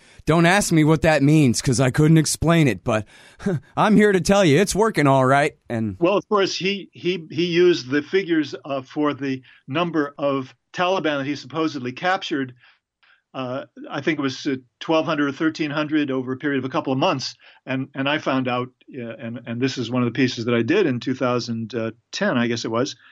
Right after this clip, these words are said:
Speaker 2: that, uh, or I think it was two thousand eleven, actually, that, that this, these were totally phony numbers. I mean, they were just,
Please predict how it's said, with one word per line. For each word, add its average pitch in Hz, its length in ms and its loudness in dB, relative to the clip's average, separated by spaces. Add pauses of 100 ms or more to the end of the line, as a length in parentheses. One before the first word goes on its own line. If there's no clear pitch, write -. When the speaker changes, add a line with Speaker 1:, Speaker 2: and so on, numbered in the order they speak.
(440)
Speaker 2:
that, 143 420 -2 (160)
uh, 151 340 0 (400)
or 147 240 -4
I 147 80 -4
think 147 140 -8
it - 20 -2
was 127 80 -8
two 131 120 -6
thousand 120 260 -4
eleven, 110 280 -6
actually, 104 420 -10 (400)
that, 151 340 -4
that 135 200 -4
this, 143 220 -2
these 147 220 0
were 143 80 0
totally 139 320 -2
phony 139 300 -4
numbers. 123 420 -6
I 120 40 -8
mean, 120 220 -6
they 131 160 -2
were 123 140 -2
just, 117 420 -8